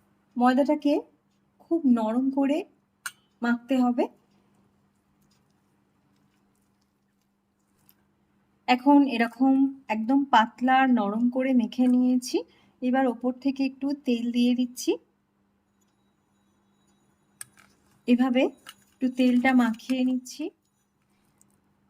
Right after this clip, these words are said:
তেলটা মাখিয়ে নিয়েছি, আবার ঢাকনা দিয়ে ঢেকে রাখবো দশ মিনিটের জন্য। দশ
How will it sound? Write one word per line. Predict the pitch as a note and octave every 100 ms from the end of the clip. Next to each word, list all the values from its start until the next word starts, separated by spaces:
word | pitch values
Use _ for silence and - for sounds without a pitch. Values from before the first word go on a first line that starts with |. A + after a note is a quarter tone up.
| -
তেলটা | C#4 C4+ C#4+ C4
মাখিয়ে | B3 - C4+ C4+
নিয়েছি, | C4+ C4+ C4+ - E4+ - A#3
আবার | B3 C#4 B3
ঢাকনা | A3 A#3 B3+ B3
দিয়ে | C4+ B3+
ঢেকে | A#3+ A#3
রাখবো | B3 B3 A#3+ C#4
দশ | A#3 G#3 -
মিনিটের | B3 A#3+ B3 B3+ B3+
জন্য। | B3+ B3+ D4+ - _ _ _ _ _ _ _ _ _ _ _ _ _ _ _ _ _ _ _ - - _ _ _ _ - - - - - - - A#3
দশ | A#3+